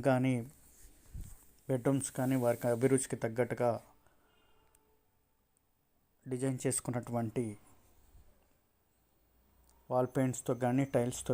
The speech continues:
కానీ ఈ విధంగా అపియరెంట్‌గా ఉంటుంది. దీని పక్కనే ఉన్నటువంటి కిచెన్ స్పేస్ ఇది.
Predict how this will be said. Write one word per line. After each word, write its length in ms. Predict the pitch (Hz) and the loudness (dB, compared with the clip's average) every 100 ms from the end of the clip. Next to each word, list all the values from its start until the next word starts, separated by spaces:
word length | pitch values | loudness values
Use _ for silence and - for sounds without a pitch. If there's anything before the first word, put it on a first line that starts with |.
| 117 | 0
కానీ 200 | 117 123 110 - | 2 2 -2 -4
ఈ 40 | 117 | -2
విధంగా 360 | 113 117 120 113 107 - 131 | 0 0 2 2 0 -6 -8
అపియరెంట్‌గా 540 | - 127 120 113 113 110 | -4 -2 -2 -2 -2 -4
ఉంటుంది. 340 | 110 107 120 110 - _ _ _ _ _ _ _ _ _ _ _ _ _ _ _ _ _ _ _ _ _ _ _ _ _ _ _ _ _ _ _ _ _ - - _ _ _ _ _ _ _ _ _ _ - | -4 -4 -4 -6 -10 _ _ _ _ _ _ _ _ _ _ _ _ _ _ _ _ _ _ _ _ _ _ _ _ _ _ _ _ _ _ _ _ _ -20 -20 _ _ _ _ _ _ _ _ _ _ -6
దీని 160 | 131 139 | -4 -2
పక్కనే 260 | - 135 127 | 0 2 2
ఉన్నటువంటి 480 | 123 123 120 120 120 - | 2 0 0 -2 -4 -8
కిచెన్ 280 | 127 - 131 | -4 -2 -2
స్పేస్ 280 | - 131 120 123 | 0 0 0 -2
ఇది. 140 | 180 | -4